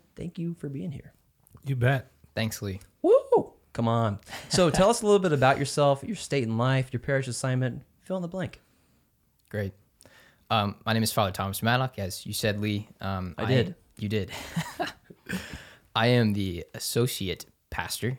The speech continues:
Speaker 3: at Christ the King Parish in Topeka, Kansas.
Speaker 1: The capital.
Speaker 3: The capital.
Speaker 1: Shout out.
Speaker 3: Top city.
Speaker 1: T-town.
Speaker 3: Yes. And I'm also the chaplain at Hayden Catholic High School.
Speaker 1: Go Wildcats.
Speaker 3: Go Wildcats.
Speaker 1: There it is.
Speaker 3: That's right.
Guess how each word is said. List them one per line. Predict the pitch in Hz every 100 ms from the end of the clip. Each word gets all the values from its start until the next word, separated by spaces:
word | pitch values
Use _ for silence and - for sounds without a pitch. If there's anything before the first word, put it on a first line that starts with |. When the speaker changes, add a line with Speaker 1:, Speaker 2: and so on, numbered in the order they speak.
| -
Speaker 3:
at | 98 85
Christ | - 98 -
the |
King | 101 101
Parish | - 95 92
in | - 101
Topeka, | 101 - 107 95
Kansas. | - 104 151 - - _
Speaker 1:
The | -
capital. | 123 139 - 110 123 - _ _
Speaker 3:
The | -
capital. | 117 107 95 90
Speaker 1:
Shout | - 104
out. | 104 117 _ -
Speaker 3:
Top | 101 95
city. | - 101
Speaker 1:
T-town. | 110 120 110 123 - _
Speaker 3:
Yes. | - 98 - - _ - - - - _ -
And | 110 107 98 92 - _ _ -
I'm | 117 113
also | 120 - 113
the | 101 101 95 - -
chaplain | - 107 - 107
at | 95 85
Hayden | - 113 104
Catholic | 95 98 -
High | -
School. | - - - - _ _ _ _ _ -
Speaker 1:
Go | 117 110 107
Wildcats. | 107 107 120 147 139 180
Speaker 3:
Go | 226
Wildcats. | 95 101 - 90 -
Speaker 1:
There | 107 110
it |
is. | 110 101
Speaker 3:
That's | 104
right. | 104 95